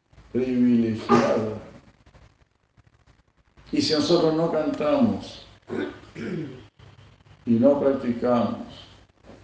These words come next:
también estás haciendo un daño al, al universo entero.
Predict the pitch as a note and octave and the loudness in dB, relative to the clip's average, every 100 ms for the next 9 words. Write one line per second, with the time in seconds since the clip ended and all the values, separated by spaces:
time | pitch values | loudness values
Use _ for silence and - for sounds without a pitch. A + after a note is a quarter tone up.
0 | _ - _ _ _ _ _ _ _ _ | _ -20 _ _ _ _ _ _ _ _
1 | _ _ - - - _ _ - - G#2+ | _ _ -20 -20 -20 _ _ -18 -4 0
2 | B2 B2 B2 A#2+ A#2+ B2 A#2+ A#2 B2 B2 | 0 0 -4 -6 -4 0 2 2 0 -2
3 | A#2+ A2+ A2 G#2+ - D3+ F3 F3 F#3+ F#3 | -4 -4 -4 -4 -2 -2 0 4 4 4
4 | - F3 E3 D#3+ F3+ - | 0 -2 -4 -4 -4 -4